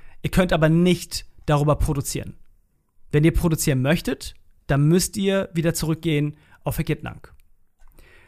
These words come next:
Auf Hic et Nunc könnt ihr N F Ts, ihr müsst euch ein, äh, ein Wallet erstellen, diesmal eben nicht ein Metamask-Wallet, sondern ihr braucht eine Art, ein, ein,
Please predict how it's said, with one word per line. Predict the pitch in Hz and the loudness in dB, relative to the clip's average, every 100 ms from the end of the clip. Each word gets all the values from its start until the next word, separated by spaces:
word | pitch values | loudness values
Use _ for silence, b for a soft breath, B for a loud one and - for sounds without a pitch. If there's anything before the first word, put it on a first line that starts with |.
| b - | b -4
Auf | - | 0
Hic | 214 | 2
et | 247 | 0
Nunc | 247 254 - | 0 0 2
könnt | 220 214 | 2 2
ihr | 208 202 196 | 2 2 2
N | 196 | 2
F | 190 180 | 0 0
Ts, | - 185 185 - - - _ _ _ - | 2 2 2 -2 -8 -18 _ _ _ -2
ihr | 170 | 0
müsst | 180 | 2
euch | 180 156 | 0 0
ein, | 151 - | -2 -4
äh, | - - - 65 - 180 208 _ | -14 -14 -12 -12 -14 -20 -20 _
ein | - - 147 131 | -16 -10 -8 -2
Wallet | 143 226 277 | 2 2 4
erstellen, | 233 - 214 214 180 | 2 2 0 0 0
diesmal | 165 - 147 135 | -2 -2 -2 -2
eben | 139 127 131 | -4 -4 -2
nicht | 139 135 | -4 -4
ein | 123 123 | -4 0
Metamask-Wallet, | 165 214 208 208 208 - 214 220 233 - _ _ _ - _ | 0 2 0 -2 -6 -6 -4 -4 -6 -14 _ _ _ -20 _
sondern | - 156 156 | -4 -2 -2
ihr | 160 | -2
braucht | 143 143 143 | -2 -4 -4
eine | - | -4
Art, | 123 - b b b | -6 -8 b b b
ein, | 143 131 | -10 -8
ein, | - - 131 | -12 -12 -14